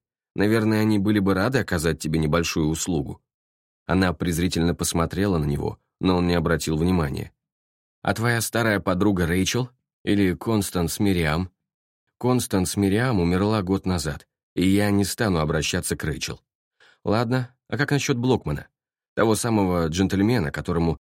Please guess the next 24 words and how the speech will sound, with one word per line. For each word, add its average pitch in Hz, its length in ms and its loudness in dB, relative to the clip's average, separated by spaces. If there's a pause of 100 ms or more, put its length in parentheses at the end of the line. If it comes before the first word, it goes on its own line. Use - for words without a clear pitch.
(160)
так 98 140 0
не 104 80 4
терпелось 92 480 0
помочь 107 440 0
тебе, - 300 -8 (180)
что - 180 -2
он 87 60 2
едва 87 260 2
мог 85 160 0
сдержаться?» 82 580 -4 (800)
Ох, - 380 -6 (300)
он, 80 160 -2
наконец, 87 460 0
уязвил 87 540 0
её, 65 300 -6 (240)
и - 80 0
при 98 160 0
этом 98 300 2
не 104 140 2
был 73 160 -2
слишком 78 500 -2
бестолковым 78 800 -2
или 71 160 0
бесчувственным, 78 800 -4